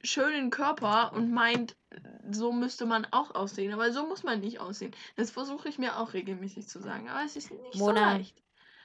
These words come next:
Speaker 2: Mona, ich wiege, ich werde jetzt, ich werde Shitstorm kassieren für das, was ich jetzt sage. Ich wiege vielleicht sechsundvierzig Kilo und ich hab einen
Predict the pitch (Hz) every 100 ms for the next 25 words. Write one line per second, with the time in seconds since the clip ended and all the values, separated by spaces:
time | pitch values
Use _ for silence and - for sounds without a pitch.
0 | - - - - 196 190 185 180 175 _
1 | _ 185 190 190 202 185 170 - 190 190
2 | 202 208 190 - - _ _ - 196 190
3 | 214 214 202 - - 247 - - 196 208
4 | 208 202 - 202 196 190 190 208 202 180
5 | 175 180 185 - 170 165 180 - - _
6 | 202 185 240 277 262 - 220 202 202 208
7 | 196 202 - 214 208 - 208 - 208 180
8 | 165 185 - - - _ - 220 226 220